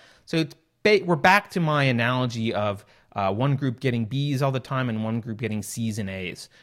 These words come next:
right? Obviously, that's exaggerated, but if you think about those two groups, they may have the same average, but if you're only gonna look at the top or only gonna look at the bottom, you're gonna see an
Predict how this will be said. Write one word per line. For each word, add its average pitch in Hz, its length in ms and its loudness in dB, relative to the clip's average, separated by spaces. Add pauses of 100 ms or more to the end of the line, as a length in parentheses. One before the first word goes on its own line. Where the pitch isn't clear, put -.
(160)
right? 101 240 -4
Obviously, 110 320 -4
that's 107 240 -4
exaggerated, 123 680 2
but 113 240 0 (300)
if 123 160 -4
you 123 80 -2
think 190 220 -2
about 151 260 2
those 123 200 -2
two 117 160 -6
groups, 175 400 -4 (1080)
they 320 100 -2
may 208 160 2
have 165 180 2
the 143 60 -4
same 160 240 0
average, 185 440 0 (260)
but 156 80 4
if 160 120 2
you're 170 140 2
only 208 200 0
gonna 185 220 -2
look 175 180 0
at 151 80 -2
the 131 80 -10
top 156 400 0
or 117 140 2
only 180 180 2
gonna 165 160 0
look 156 100 0
at 143 60 -4
the 127 60 -4
bottom, 131 340 0
you're 123 100 -2
gonna 139 160 0
see 135 380 -2
an 117 100 0